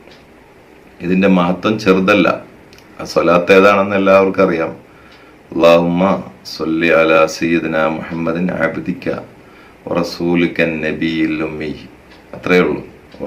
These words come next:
അലാ ആലിഹി വ സഹ്ബിഹി വസല്ലം" കൂട്ടിയാൽ പൂർത്തിയായി. "അല്ലാഹുമ്മ സ്വല്ലി അലാ സയ്യിദിനാ മുഹമ്മദിൻ അബ്ദിക വ നബിയിക വ റസൂലിക നബിയിൽ ഉമ്മി."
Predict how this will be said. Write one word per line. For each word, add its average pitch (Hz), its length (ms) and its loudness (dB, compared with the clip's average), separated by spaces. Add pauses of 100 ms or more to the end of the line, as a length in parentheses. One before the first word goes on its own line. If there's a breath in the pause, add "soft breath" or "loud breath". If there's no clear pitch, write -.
അലാ 82 300 2
ആലിഹി 87 360 2
വ 85 120 -2 (100)
സഹ്ബിഹി 82 440 -4
വസല്ലം" 87 420 -2
കൂട്ടിയാൽ 87 480 -2 (120)
പൂർത്തിയായി. 92 560 0 (1160 loud breath)
"അല്ലാഹുമ്മ 92 500 4
സ്വല്ലി 90 300 0
അലാ 87 180 4 (120)
സയ്യിദിനാ 87 320 0 (100)
മുഹമ്മദിൻ 85 460 -4
അബ്ദിക 87 320 -8 (100)
വ 82 120 -2
നബിയിക 85 460 -6
വ 80 180 -2
റസൂലിക 82 560 -6 (100)
നബിയിൽ 78 380 -6 (100)
ഉമ്മി." 76 220 -12